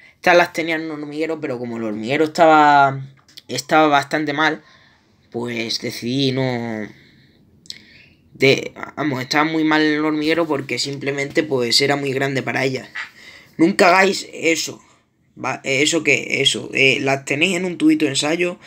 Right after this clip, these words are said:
y las ten-, y las tenéis ahí hasta que, hasta que sean muchas. Hasta que el tubo de ensayo lo vaya-, vayáis a abrirlo y no podáis. Y, y, y incluso cuando vayáis a abrirlo y no podáis,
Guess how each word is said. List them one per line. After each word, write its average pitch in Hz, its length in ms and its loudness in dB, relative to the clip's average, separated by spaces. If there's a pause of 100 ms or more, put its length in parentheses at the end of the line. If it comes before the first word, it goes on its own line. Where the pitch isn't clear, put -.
(440)
y 131 60 -2
las 143 180 2
ten-, 139 500 -6
y 127 160 -4
las 135 560 4
tenéis 165 320 0
ahí 165 180 4
hasta 160 280 -2
que, 131 440 -2
hasta 131 280 -8
que 120 80 -6
sean 139 680 -2
muchas. 127 420 -8 (520)
Hasta 127 280 -4
que 127 540 -4 (760)
el 135 180 -6
tubo 151 180 6
de 160 60 6
ensayo 156 420 4 (400)
lo 131 140 -2
vaya-, 147 320 4
vayáis 139 440 0
a 170 40 -2
abrirlo 165 600 -2 (400)
y 127 140 -8
no 147 160 0
podáis. 135 560 0
Y, - 220 -12
y, 107 440 -8
y 131 160 -8
incluso 190 600 2 (260)
cuando 143 520 4
vayáis 151 320 4
a 202 40 4
abrirlo 170 300 0
y 160 40 0
no 156 180 -2
podáis, 135 480 -6